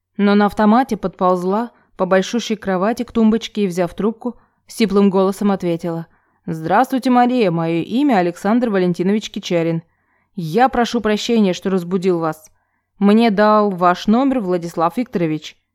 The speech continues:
В мою задачу входит помочь вам вступить в права наследования, а также выполнить любые ваши указания. Владислав Викторович мне намекнул, что вы, скорее всего, хотели бы поехать к родителям и ребёнку,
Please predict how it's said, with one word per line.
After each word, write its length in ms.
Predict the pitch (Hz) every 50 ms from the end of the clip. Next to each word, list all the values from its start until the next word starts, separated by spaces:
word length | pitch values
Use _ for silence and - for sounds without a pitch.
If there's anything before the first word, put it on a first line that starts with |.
| _ _ _ _ -
В 120 | 185 175
мою 280 | 180 226 233 247 247 226
задачу 420 | 226 233 214 240 277 269 - 202
входит 380 | - - - 185 175 185 180 -
помочь 380 | 190 180 185 202 240 233 -
вам 220 | 185 180 185 196 190
вступить 440 | - - - 190 - 233 240 -
в 60 | - -
права 340 | - 190 190 202 202 214
наследования, 800 | 220 220 214 208 - 247 262 254 185 175 165 160 151 151 151 160 - _ _ _ _ _ _ _ _ _
а 160 | - 185 185 180
также 340 | - 202 202 196 208 254
выполнить 460 | 247 220 208 208 233 226 214 214 202 -
любые 320 | 190 180 160 180 180 220
ваши 280 | 196 185 175 - - 185
указания. 640 | 180 - 190 170 165 165 156 156 156 156 160 160 _ _ _ _ _ _ _ _ _ _ _ -
Владислав 560 | 185 190 214 233 226 226 - - 262 247 226
Викторович 440 | 262 233 - 247 220 233 226 - -
мне 160 | 233 233 240
намекнул, 520 | 233 240 240 247 - - 311 359 330 240
что 300 | 202 - - 196 185 180
вы, 180 | 180 180 226 226
скорее 400 | 226 - - 214 202 208 208 208
всего, 260 | 202 - 208 196 190
хотели 360 | - 214 208 - 220 202 196
бы 120 | 190 180 185
поехать 420 | - 202 196 202 202 185 190 -
к 80 | - -
родителям 540 | 208 208 202 277 269 - 214 185 185 185
и 40 | 190
ребёнку, 560 | 190 214 185 220 214 190 170 165 - 151 147